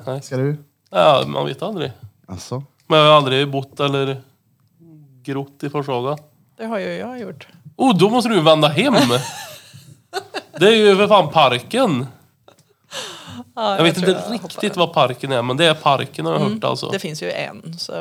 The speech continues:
Speaker 1: Ja, men alltså är det då ett uppträdande där kanske?
Speaker 3: ingen aning.
Speaker 2: Ja, det är ju Fanny som ska uppträda.
Speaker 1: Mm.
Speaker 2: Och gadda på scen.
Speaker 1: Hon har lärt sig Rubiks kub nu.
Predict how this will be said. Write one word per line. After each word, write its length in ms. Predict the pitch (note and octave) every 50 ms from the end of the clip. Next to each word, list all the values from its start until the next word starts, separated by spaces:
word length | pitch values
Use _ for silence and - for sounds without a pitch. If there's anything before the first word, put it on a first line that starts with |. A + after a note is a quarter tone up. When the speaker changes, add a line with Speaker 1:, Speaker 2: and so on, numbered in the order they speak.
| E3 F3 F3
Speaker 1:
Ja, 180 | - G#3 G#3+ G#3+ F#3+
men 100 | F#3+ F#3+
alltså 200 | F#3 F3 F3 F#3+
är 120 | E3+ E3
det 80 | E3 E3+
då 180 | D#3 D3+ D3
ett 80 | C#3 C#3
uppträdande 540 | E3+ D#3 - - C#3+ C3 B2 B2 C#3 F3 A3 A3 F#3
där 100 | B2+ B2
kanske? 380 | B2 A#2+ A#2+ B2+ - - - - _ _ _ _
Speaker 3:
ingen 160 | _ E3+ D#3+ D3+
aning. 260 | D#3 D#3+ - - C#4 _ _ _ _ _ _ _ _ _ _ _ _ _ _ _ _ _
Speaker 2:
Ja, 100 | - B2
det 60 | C3
är 20 | C3+
ju 60 | C#3
Fanny 360 | A#2+ - C3 G#2+ G2 G#2+ C3
som 140 | C#3 E3 D#3+
ska 100 | - E3+
uppträda. 400 | E3 D3+ - E2+ E2 D#2+ D2+ D2 - _ _ _ _ _ G#3 G3+ A3+ _ _ _ _ _ _ _
Speaker 1:
Mm. 260 | - G3 B3+ C4 G3+ B2
Speaker 2:
Och 140 | G2 F#2+
gadda 340 | G2 F#2+ A#2 G#2+ F#2 F2 D#2+
på 120 | D#2 - F2
scen. 340 | - G2+ A2 A#2 A2 F2+ - - _ _ _ _ _ _ _ _ _ _ _ _ _ _ _ _
Speaker 1:
Hon 160 | - D#3+ D3+
har 80 | D#3+ D#3+
lärt 280 | D#3+ D#3 C3+ B2 -
sig 280 | - - C#3+ C#3 C#3 C#3
Rubiks 480 | C#3 D3 C#3 C3 C3 C3 - - - -
kub 300 | - - F3 F#3+ F3+ F3
nu. 180 | D3+ B2+ C3+